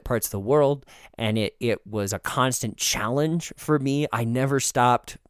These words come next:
stretching myself physically, mentally,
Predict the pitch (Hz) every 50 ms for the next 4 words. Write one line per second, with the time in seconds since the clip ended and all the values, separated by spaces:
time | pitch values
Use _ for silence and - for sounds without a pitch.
0 | _ _ - - - - - 131 123 - - 127 113 104 92 92 - - - -
1 | 85 71 - - - - _ - - - 156 139 123 117 - - 95 - 120 -
2 | - 135 131 120 120 - 113 98 - - -